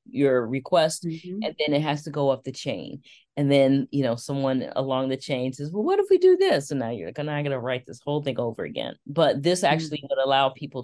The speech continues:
Speaker 1: to, on the fly, look at it. Just someone says, "Well, let's try four years versus seven. Or let's try three years. What if we do four years?" You know, they can actually do that immediately, real time, and see that side-by-side comparison. And then it,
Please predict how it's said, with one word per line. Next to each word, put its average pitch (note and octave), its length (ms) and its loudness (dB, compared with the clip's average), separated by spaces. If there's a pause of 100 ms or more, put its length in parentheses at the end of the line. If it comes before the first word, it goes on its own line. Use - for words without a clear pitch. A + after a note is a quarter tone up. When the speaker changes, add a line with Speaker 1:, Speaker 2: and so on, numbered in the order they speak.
(120)
Speaker 1:
to, C3 140 -6
on B2+ 180 0
the B2 60 0
fly, B2 680 -2 (280)
look C#3+ 240 -4
at A#2+ 200 0
it. G#2 160 -4
Just B2 160 -12
someone C#3+ 200 -2
says, C#3 240 -8
"Well, F4+ 200 0
let's G4 160 0
try E4+ 260 2
four E4+ 220 0
years F3 280 -4
versus F#3+ 300 -6
seven. C3+ 480 -4 (400)
Or - 60 0
let's C#4+ 120 0
try B3 200 0
three A#3+ 260 -2
years. D3+ 240 0
What A3 140 0
if A#3 60 -8
we B3+ 60 -2
do A#3 160 -2
four A#3 220 2
years?" C3 400 -6 (460)
You D#3+ 140 0
know, C3 120 2
they E3 160 0
can F3+ 120 -2
actually D#3+ 320 -4
do D3+ 180 -6
that B2+ 240 -2
immediately, C#3+ 640 -4
real B2+ 240 -6
time, A#2+ 560 -6 (400)
and B2 260 0
see B2+ 500 -2
that B2 200 0
side-by-side A#2 680 -4
comparison. A2 640 -10 (440)
And D#3 180 2
then D3 220 6
it, B2+ 200 0